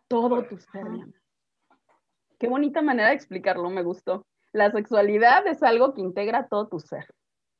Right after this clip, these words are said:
Speaker 2: Y entonces decías, ok, esto ya queda claro que es muchísimo más que simplemente tener relaciones sexuales, que cuando un niño generalmente llega y nos pregunta a un adulto,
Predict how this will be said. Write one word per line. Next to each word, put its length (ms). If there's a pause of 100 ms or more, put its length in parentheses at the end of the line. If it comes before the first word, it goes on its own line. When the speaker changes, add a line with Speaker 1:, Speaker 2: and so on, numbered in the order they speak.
(440)
Speaker 2:
Y 200
entonces 480
decías, 580 (480)
ok, 140 (280)
esto 280 (840)
ya 220
queda 260
claro 360
que 80
es 100
muchísimo 640
más 260
que 240 (260)
simplemente 540
tener 220
relaciones 400
sexuales, 400
que 100
cuando 260
un 80
niño 400 (200)
generalmente 600
llega 420
y 80
nos 180
pregunta 380
a 40
un 100
adulto, 540